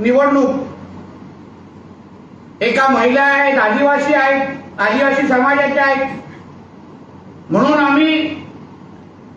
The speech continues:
बिनविरोध करतो, असं ह्या बहिष्कार टाकणाऱ्या पक्षांनी का भूमिका घेतली नाही? आपल्याला आठवत असेल, काँग्रेसच्या एका नेत्यांनी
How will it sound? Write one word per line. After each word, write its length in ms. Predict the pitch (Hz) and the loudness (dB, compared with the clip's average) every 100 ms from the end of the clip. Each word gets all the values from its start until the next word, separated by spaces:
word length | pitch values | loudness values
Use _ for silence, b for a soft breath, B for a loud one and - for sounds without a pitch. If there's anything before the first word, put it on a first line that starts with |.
| - 185 | -4 2
बिनविरोध 540 | 262 294 339 359 359 | 4 6 4 4 4
करतो, 460 | 277 254 196 160 - - - - - - - - - - - - - - - - - - - | 4 4 2 0 -6 -12 -12 -12 -12 -14 -20 -20 -20 -20 -20 -20 -20 -20 -20 -20 -20 -20 -4
असं 240 | 208 208 311 | -2 2 4
ह्या 300 | 285 330 240 | 4 2 2
बहिष्कार 540 | 247 294 294 311 311 | 2 2 2 2 2
टाकणाऱ्या 760 | 277 277 294 302 294 302 302 | 0 0 2 2 4 2 0
पक्षांनी 420 | - 285 285 294 294 | -2 0 2 2 2
का 240 | 330 320 | 2 2
भूमिका 300 | 294 294 277 | 2 2 2
घेतली 340 | 254 - 254 | 0 0 0
नाही? 460 | 240 233 233 - - - - - - - - - - - - - - - - - - 92 - - 95 - 92 - - - - - - - - - - - | 0 0 -4 -6 -10 -16 -18 -20 -20 -20 -20 -20 -20 -20 -20 -20 -20 -20 -20 -20 -20 -20 -20 -20 -20 -20 -20 -20 -20 -20 -20 -20 -20 -20 -20 -20 -20 -4
आपल्याला 380 | 214 226 285 294 | 0 2 2 4
आठवत 380 | 269 262 302 294 | 2 2 4 2
असेल, 380 | 262 277 311 277 | 2 2 2 2
काँग्रेसच्या 720 | 226 240 285 285 294 294 277 | 2 4 2 2 2 2 2
एका 160 | 277 | 2
नेत्यांनी 800 | 285 240 226 277 247 240 240 - | 2 2 2 2 2 2 -2 -8